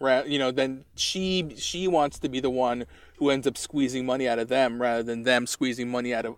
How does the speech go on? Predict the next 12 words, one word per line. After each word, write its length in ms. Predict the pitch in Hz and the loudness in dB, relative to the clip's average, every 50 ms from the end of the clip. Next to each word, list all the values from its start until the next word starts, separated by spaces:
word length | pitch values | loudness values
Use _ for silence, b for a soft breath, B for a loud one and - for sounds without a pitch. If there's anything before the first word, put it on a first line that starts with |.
| _ | _
unsuspecting 880 | 156 139 131 - - - - - - 131 120 - _ - 117 110 110 - b b b b b b | -6 -6 -6 -6 -10 -12 -12 -6 -4 -4 -4 -4 _ -8 -8 -8 -10 -12 b b b b b b
suckers. 480 | - - - 165 143 127 - 131 117 - | -14 0 4 6 6 6 4 0 -2 0
And 140 | 147 165 175 | 0 4 6
the 60 | 180 | 6
other 220 | 196 277 370 392 - | 8 6 6 4 2
thing 180 | - 320 277 | 0 2 2
I 60 | 214 190 | 2 2
think 260 | - 220 208 185 - | 2 2 0 2 2
that 140 | 160 151 147 | 2 4 4
I 100 | 139 135 | 4 2
think 260 | - - 160 143 - | 2 -2 -2 0 0
is 140 | 143 131 | -2 -4